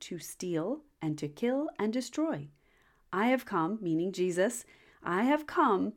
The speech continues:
that they may have life and life more abundantly."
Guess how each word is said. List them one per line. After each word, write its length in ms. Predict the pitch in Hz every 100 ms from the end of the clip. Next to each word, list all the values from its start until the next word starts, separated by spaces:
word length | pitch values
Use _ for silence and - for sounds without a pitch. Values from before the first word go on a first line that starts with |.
| - _ _ -
that 280 | 202 202
they 500 | 214 208 202 196 220 - _ _ _ _ _ _ -
may 380 | 196 196 196
have 280 | 175 180 170
life 600 | 170 175 185 277 359 - - _
and 340 | 180 175 170 175
life 520 | 175 185 190 - - _ _ _
more 300 | - 180 170 -
abundantly." 920 | 160 190 202 208 202 196 196 190